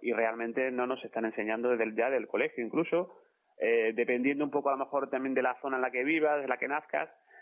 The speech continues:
pero realmente, eh, hay, eh, malestares físicos, por ejemplo,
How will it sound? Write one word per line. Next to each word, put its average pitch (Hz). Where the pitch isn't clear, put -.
pero 131
realmente, 160
eh, 131
hay, 147
eh, 120
malestares 139
físicos, 175
por 127
ejemplo, 131